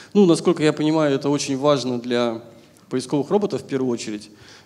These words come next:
потому что это позволяет им каким-то образом, какими-то алгоритмами оптимизировать, э, индексацию сайта.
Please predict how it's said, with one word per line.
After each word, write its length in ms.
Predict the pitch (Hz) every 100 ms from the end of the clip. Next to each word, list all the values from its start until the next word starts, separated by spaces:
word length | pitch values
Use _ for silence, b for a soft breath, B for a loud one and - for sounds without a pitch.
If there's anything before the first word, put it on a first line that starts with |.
| b
потому 280 | - 135
что 120 | 135 139
это 140 | 127
позволяет 520 | 135 123 143 135 123
им 120 | 123
каким-то 400 | 117 123 131 135
образом, 380 | 147 139 120 120
какими-то 320 | 113 123 117
алгоритмами 560 | 123 131 147 147 120 117
оптимизировать, 840 | 113 131 131 135 147 123 113 117 117
э, 600 | 117 113 120 120 117 123
индексацию 480 | 131 143 135 123
сайта. 420 | 113 175 214 120